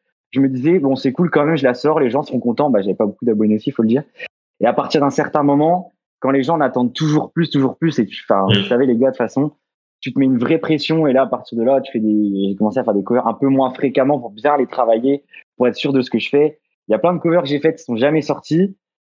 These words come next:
Speaker 1: euh, parce que, en fait, je suis un peu entouré de beaucoup de potes qui, qui, qui adorent le rap et les animés. Donc, je suis obligé de leur montrer avant pour faire des corrections. Bah, même à vous, les gars, j'en ai déjà envoyé certaines, et cetera. Euh,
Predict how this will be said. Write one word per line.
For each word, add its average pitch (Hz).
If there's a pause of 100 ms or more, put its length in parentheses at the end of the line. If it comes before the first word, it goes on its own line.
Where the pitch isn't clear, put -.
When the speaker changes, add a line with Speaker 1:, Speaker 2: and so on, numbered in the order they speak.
(140)
Speaker 1:
euh, 104
parce -
que, 120
en 107
fait, 139
je -
suis 110
un 104
peu 127
entouré 127
de 120
beaucoup 123
de 113
potes 127
qui, -
qui, -
qui -
adorent 117
le 110
rap 120
et 110
les 104
animés. 110 (260)
Donc, 113
je -
suis 123
obligé 131
de 139
leur 127
montrer 123
avant 123
pour 123
faire 101
des 101
corrections. 135 (200)
Bah, 117
même 139
à 131
vous, 131
les 143
gars, 143
j'en 131
ai -
déjà 110
envoyé 117
certaines, 139
et 110
cetera. 117 (440)
Euh, 107